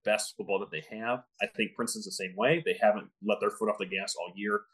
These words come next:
So let's, let's do it. Let's see it. Let's see Princeton, uh, at full strength, I C Catholic at full strength, and let's see who wins.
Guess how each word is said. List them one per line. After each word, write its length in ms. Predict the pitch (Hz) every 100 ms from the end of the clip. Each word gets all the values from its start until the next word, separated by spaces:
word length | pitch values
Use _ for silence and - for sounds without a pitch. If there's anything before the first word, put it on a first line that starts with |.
| - - -
So 440 | - 98 90 87 -
let's, 280 | 113 117 -
let's 220 | 117 123
do 180 | - 117
it. 80 | 92
Let's 200 | 104 120 -
see 100 | 113
it. 140 | 95 82
Let's 180 | 107
see 120 | - 120
Princeton, 520 | - 113 - 113 113 95
uh, 560 | - _ _ _ 101
at 120 | 95 -
full 140 | 113
strength, 340 | - 113 107 -
I 80 | 101
C 160 | - -
Catholic 320 | 107 104 95
at 80 | 82
full 140 | 101
strength, 300 | 101 101 101
and 100 | 101
let's 160 | 98 95
see 140 | 104
who 140 | 95 92
wins. 260 | 87 78